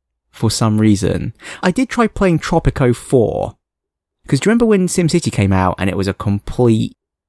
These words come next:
disaster? The, the reboot of SimCity, this is, with the whole always online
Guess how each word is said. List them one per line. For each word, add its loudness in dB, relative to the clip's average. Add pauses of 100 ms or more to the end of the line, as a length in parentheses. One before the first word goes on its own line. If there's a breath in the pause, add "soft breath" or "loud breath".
(140)
disaster? 0
The, -2
the -4
reboot 2
of -8
SimCity, -2
this -8
is, -6
with -2
the -2
whole 2 (420 soft breath)
always 4
online 4